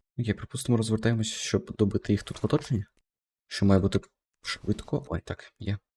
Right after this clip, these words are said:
І повертаємо. Сюди, сюди. Є. Половина сюди. А далі по половинці, по половинці сюди.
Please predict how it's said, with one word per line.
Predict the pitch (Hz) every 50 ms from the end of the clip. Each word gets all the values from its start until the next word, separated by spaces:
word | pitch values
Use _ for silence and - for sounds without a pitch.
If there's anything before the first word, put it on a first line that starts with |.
| _ _ - - - - _ -
І | - - 110
повертаємо. | - - 107 101 101 - 92 90 101 123 131 - _ _ _ _ _ _ - - - - -
Сюди, | - - - - 101 101 104 101
сюди. | - - 101 101 127 151 - - - - - - - - - _ _ _ _ -
Є. | 107 98 107 127 160 - _ _ _ _ _ _ _ _ _ _ _ _
Половина | - 107 101 104 104 104 110 110 110
сюди. | 110 - - - - 180 190 185 - - _ _ _ - - - - _ _ _ _
А | - 104
далі | 98 110 110 110
по | 107
половинці, | - - - 101 101 98 98 101 98 - - - - -
по | - 98
половинці | - - 101 101 95 101 98 95 - - -
сюди. | - - 107 -